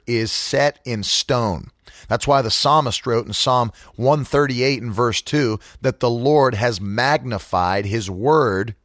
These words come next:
even above his name. That means that God holds his word even more sacred than he holds his name.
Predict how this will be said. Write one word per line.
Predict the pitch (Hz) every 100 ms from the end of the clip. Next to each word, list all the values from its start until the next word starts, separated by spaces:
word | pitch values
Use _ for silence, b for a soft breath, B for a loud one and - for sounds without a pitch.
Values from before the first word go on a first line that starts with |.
| -
even | 160 180 147
above | 135 117 104 139 147 117
his | 131 110
name. | 117 131 131 90 - _ B B B
That | 143 151
means | 160 165 127
that | 120 127
God | 127 147 151
holds | 117 143 156 127
his | - 127 101
word | 104 156 147 113
even | 143 127 127
more | 127 120
sacred | - 156 151 - 120
than | 113
he | 113
holds | 98 131 120
his | 113 101
name. | 110 113 92 76